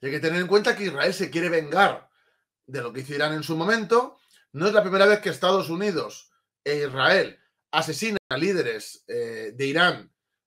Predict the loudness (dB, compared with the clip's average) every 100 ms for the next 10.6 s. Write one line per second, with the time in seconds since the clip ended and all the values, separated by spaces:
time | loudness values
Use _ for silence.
0 | _ -12 -10 -12 -14 -16 -16 -16 -18 -20
1 | -20 _ _ _ _ _ _ -6 0 0
2 | 0 -4 -8 -6 -2 0 0 -2 -6 _
3 | _ _ _ _ _ _ _ _ _ _
4 | _ _ _ _ _ -12 -10 -8 -8 -6
5 | -8 -10 -14 -18 -16 -14 -12 -12 -12 -16
6 | -16 _ _ _ _ _ _ _ _ _
7 | _ _ -12 -10 -6 0 2 2 0 -10
8 | -12 -10 -6 -4 -4 -6 -6 -4 -2 0
9 | 0 0 -4 _ _ _ _ 0 2 2
10 | 0 6 8 8 6 2